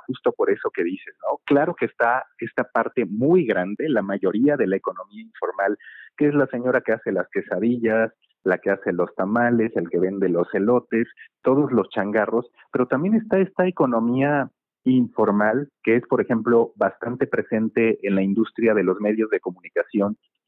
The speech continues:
en la industria creativa, donde no estás hablando de gente que no tenga, por ejemplo, un grado de preparación académica o que no tenga capacidad, sino que muchas veces por esa misma capacidad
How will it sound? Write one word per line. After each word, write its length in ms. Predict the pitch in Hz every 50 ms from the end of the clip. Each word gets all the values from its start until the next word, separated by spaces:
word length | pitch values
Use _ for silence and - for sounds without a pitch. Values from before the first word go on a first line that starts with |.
| _ _
en 160 | 104 101 104
la 80 | 98 98
industria 480 | 101 107 117 113 110 - - 131 127
creativa, 580 | 117 - - 117 - - 104 101 92 95 92 - _ _ _ _ _ _ _ -
donde 300 | 120 131 131 135 135 135
no 180 | 143 151 165
estás 360 | 190 208 202 - - 196 185 -
hablando 640 | 185 170 156 143 131 131 143 143 135 127 139 147 _ _ _ _ _ _ _ _ -
de 120 | 120 120 110
gente 420 | - - 131 139 135 - 151 143
que 380 | - - 110 107 101 98 95 87 92
no 200 | 107 117 127 123
tenga, 400 | - - 123 120 123 117 117 113
por 160 | - 104 98
ejemplo, 420 | 95 - 113 110 113 117 113 107
un 140 | 107 107 110
grado 320 | 107 113 104 107 107 107
de 100 | 101 101
preparación 680 | - - - - - 92 90 87 - - 104 101 104 107 - _ _ -
académica 880 | 101 98 - - 92 90 95 104 113 113 104 - - - 98 90 101 -
o 120 | - 98
que 120 | - - 98
no 220 | 98 104 110 104 -
tenga 540 | - 117 110 110 110 110 107 107 98 - _ _ _ _ _ _ _ _ _ _ _ _ _ _ -
capacidad, 720 | - 120 - - 107 101 - - 107 110 143 175 127 - _ _ -
sino 220 | - 113 110 107
que 120 | - - 117
muchas 380 | 131 165 175 - - 170 160
veces 260 | 160 165 160 - - -
por 140 | - 151 160
esa 180 | - - 151
misma 300 | 135 139 127 135 139 131
capacidad 600 | - - - - - - - 113 107 110 110 117